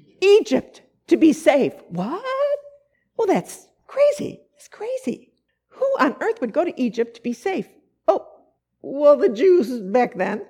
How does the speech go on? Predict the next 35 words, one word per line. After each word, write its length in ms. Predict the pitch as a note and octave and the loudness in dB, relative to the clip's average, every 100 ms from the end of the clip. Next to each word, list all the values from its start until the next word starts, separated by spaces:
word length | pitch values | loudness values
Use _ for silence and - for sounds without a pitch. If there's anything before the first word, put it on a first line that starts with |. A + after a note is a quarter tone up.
| _ _ | _ _
Yeah, 220 | - F4 G#3+ _ _ | -12 -10 -12 _ _
they 100 | D#4 | -10
all 140 | C#4+ | -8
went 180 | F#3 F3 | -10 -12
to 60 | - | -14
Egypt. 480 | - - - _ _ _ _ | -16 -16 -20 _ _ _ _
They 80 | E4+ | -8
all 140 | F4+ | -6
went 160 | F#3+ E3 | -8 -8
to 80 | D#3 | -10
Egypt 280 | D#3 D#3 - | -10 -12 -14
to 40 | |
be 100 | - | -16
safe. 360 | D3+ - - _ _ _ _ | -16 -16 -18 _ _ _ _
And 160 | F#3 F3 | -14 -10
so 440 | - F#3 E3+ - F#3+ | -4 -2 -2 -6 -8
does 260 | F#3 - - _ _ _ | -6 -6 -12 _ _ _
Joseph, 480 | E3 D#3 E3 C#4+ C4+ _ _ _ _ - | -2 -2 -2 -6 -6 _ _ _ _ -12
Miriam's 480 | F3 F#3 F3 G3 | -8 -6 -8 -8
Joseph, 420 | - E3 F#3+ C4+ - _ _ _ _ - | -6 -4 -4 -6 -8 _ _ _ _ -6
go 120 | F#3+ | -4
to 80 | F3 | -2
Egypt 440 | G#3+ G#3+ C4 - | -4 -4 -8 -6
with 80 | F#3 | -4
his 160 | F3+ - | -4 -6
family 420 | G#3 A3+ B3+ C#4 | -4 -2 -2 -4
to 140 | C#4 | -6
protect 400 | - E3+ F#3 F3 | -10 -8 -8 -8
them 120 | G#3+ | -10
from 160 | G#3 F3+ | -8 -8
Herod? 340 | D#3+ F#3 C4 - _ _ _ _ | -6 -4 -6 -8 _ _ _ _
He 160 | - | -14
does. 420 | D#3+ - - _ _ _ _ | -14 -16 -20 _ _ _ _
And 240 | - D#3 D3+ | -16 -12 -6
there's 520 | F#3 G3+ G#3 G#3+ G#3+ | -4 -2 -2 -6 -8